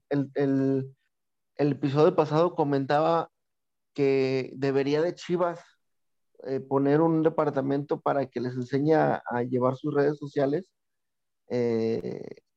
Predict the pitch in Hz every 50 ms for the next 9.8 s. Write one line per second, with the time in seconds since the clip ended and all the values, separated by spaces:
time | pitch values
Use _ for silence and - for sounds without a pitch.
0 | _ _ _ _ _ _ _ _ _ - 139 135 135 135 135 - 139 139 135 131
1 | 131 127 131 131 139 143 147 160 160 160 165 165 165 - - 139 131 127 123 -
2 | 117 113 78 - _ _ _ _ _ _ _ _ _ _ _ _ _ _ _ _
3 | _ _ _ _ _ - - 135 127 127 131 - - - _ - - - 160 147
4 | 147 160 160 156 147 156 156 156 156 156 156 156 - - 156 151 151 156 175 202
5 | 214 _ _ - - - 131 127 123 123 117 107 - - - _ _ _ _ _
6 | _ _ _ _ _ _ _ _ _ _ _ _ _ _ _ _ _ _ _ _
7 | _ - 135 135 135 131 131 127 131 139 135 135 - - 196 185 160 156 - 139
8 | 131 131 135 135 139 143 156 156 - 151 139 131 123 120 - - _ _ - 131
9 | 135 131 131 127 113 - - 139 139 131 139 160 180 196 226